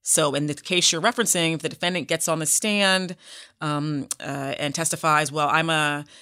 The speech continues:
peaceful guy, I couldn't have committed that, uh, violent crime," um, then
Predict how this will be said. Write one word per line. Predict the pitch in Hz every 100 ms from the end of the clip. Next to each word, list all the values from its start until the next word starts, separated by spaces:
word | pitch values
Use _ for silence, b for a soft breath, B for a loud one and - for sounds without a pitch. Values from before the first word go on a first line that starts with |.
| b -
peaceful | 226 - 185
guy, | 165 160 156 151 151 143
I | 143
couldn't | - - 170
have | 151
committed | - 151 156 147
that, | 147 143 143 -
uh, | 123 131 131
violent | 147 151 151
crime," | - 156 151 147 143 143 - B B B
um, | - 135 131 131 139 - _ _
then | 131 160 156 156 151